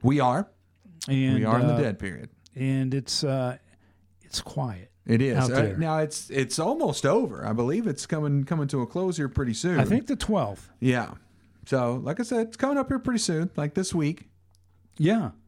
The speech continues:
Speaker 2: Yeah. So we'll, we will be, uh, back in it. Um,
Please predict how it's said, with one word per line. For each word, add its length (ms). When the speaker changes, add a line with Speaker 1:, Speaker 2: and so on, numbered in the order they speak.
Speaker 2:
Yeah. 260
So 240
we'll, 320
we 220
will 160
be, 400
uh, 280
back 520
in 160
it. 280
Um, 600